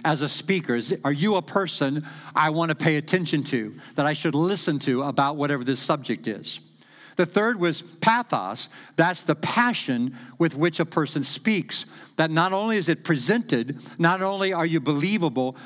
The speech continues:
but you truly, deeply believe what you're saying. In any kind of sales pitch, those three have to be there.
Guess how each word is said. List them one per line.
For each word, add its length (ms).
but 200
you 100
truly, 580
deeply 720
believe 720
what 220
you're 140
saying. 480
In 160
any 240
kind 240
of 80
sales 340
pitch, 480
those 320
three 240
have 200
to 60
be 140
there. 260